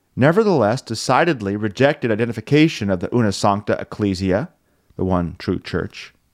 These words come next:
with the Orthodox Lutheran Church. They taught, if a person sincerely clings to the cardinal doctrine of the Christian faith, if he believes that God is gracious to him because of Christ's satisfactio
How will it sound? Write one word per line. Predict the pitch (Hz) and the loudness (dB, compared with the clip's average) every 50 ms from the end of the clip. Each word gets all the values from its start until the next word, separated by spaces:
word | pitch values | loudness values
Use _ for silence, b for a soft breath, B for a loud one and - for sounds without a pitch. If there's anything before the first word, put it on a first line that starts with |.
| _ _ b b b b b b b b b b | _ _ b b b b b b b b b b
with | 113 117 - | 0 0 0
the | - 123 | 0 0
Orthodox | - 120 113 - 117 107 98 98 - - - | 0 0 0 0 0 0 0 0 -2 -4 -6
Lutheran | 143 165 - - 104 87 82 | -6 -6 -4 -6 -8 -8 -8
Church. | - - - - - - - - - _ _ _ _ _ - | -8 -12 -12 -12 -14 -20 -20 -20 -20 _ _ _ _ _ 0
They | 113 117 | 2 2
taught, | 117 - 135 120 113 107 98 - - | 2 4 4 4 4 2 0 -4 -8
if | 101 | -10
a | 110 104 | -8 -2
person | - 160 160 156 - - 131 120 | 2 2 2 2 2 0 0 0
sincerely | 117 - 123 117 - - 147 151 147 131 120 | 0 0 -2 -2 0 2 4 4 4 4 2
clings | 117 - - 151 151 147 139 127 117 | 0 0 2 2 4 4 4 4 2
to | - 120 | 0 -2
the | 101 107 | -2 -2
cardinal | - - - - - 139 151 160 151 151 147 135 | -2 -4 -6 -2 2 2 4 4 4 2 0 0
doctrine | 113 104 127 123 110 127 - - - - 127 117 | 0 0 0 0 0 0 -2 -2 -4 -2 0 0
of | 104 82 | 0 0
the | 98 | -2
Christian | - - - 139 127 - - - 110 107 101 | -6 -4 0 0 0 0 0 0 0 0 0
faith, | - 104 90 90 | 0 0 0 0
if | 107 104 | 0 -2
he | 117 | -2
believes | 104 123 123 123 131 143 165 185 185 180 175 160 156 - B B B B B | 0 0 2 2 4 4 4 4 6 4 4 2 0 -2 B B B B B
that | 110 98 - - - | -2 -2 -4 -2 0
God | - 143 147 143 139 120 101 85 85 - - B B B B | 2 2 2 2 2 0 -2 -6 -12 -16 -20 B B B B
is | B 120 117 110 | B 0 0 0
gracious | - - 120 120 139 151 156 143 - - 98 85 - - | 0 2 4 6 6 6 4 2 0 -4 -6 -6 -6 -2
to | - 113 98 | 0 0 2
him | 101 101 95 90 90 | 4 2 2 2 2
because | 85 101 98 - - - 135 131 123 - | 0 -2 -4 -2 0 0 2 2 2 0
of | - 113 101 - | -2 -4 -4 -4
Christ's | - - - 160 160 147 113 95 - - - - - - B B B B | -8 -6 0 2 2 2 2 0 -4 -10 -18 -18 -20 -20 B B B B
satisfactio | B - - 135 127 120 110 - - - 147 151 - - - 147 147 143 139 139 139 | B -2 0 0 2 0 -2 -4 -2 0 0 0 -2 -4 -4 0 2 4 4 4 2